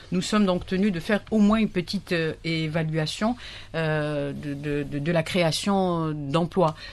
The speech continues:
Euh, ce que j'ai pu retenir, hein, très, euh, de manière, euh, succincte, euh,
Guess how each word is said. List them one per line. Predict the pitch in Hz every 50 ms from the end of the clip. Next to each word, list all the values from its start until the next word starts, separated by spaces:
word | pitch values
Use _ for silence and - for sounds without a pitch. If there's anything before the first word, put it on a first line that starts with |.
| - - -
Euh, | - 117 143
ce | 139 - - 190
que | - 220 214 202
j'ai | 175 160 190 170
pu | - - 208 202 196 185
retenir, | 175 165 175 202 190 - 208 202 196 185 165 156 165
hein, | 165 165 160
très, | - - - 170 160 156 151 151 156 151 151 156 156 - - - - - - -
euh, | 151 151 151
de | 147 151 156
manière, | 156 156 165 165 170 165 160 160
euh, | 160 156 151 147 147 143 143 143 143 143 139
succincte, | 139 - - 160 151 - - - 208 233 254 262 - - 196
euh, | 175 170 165 165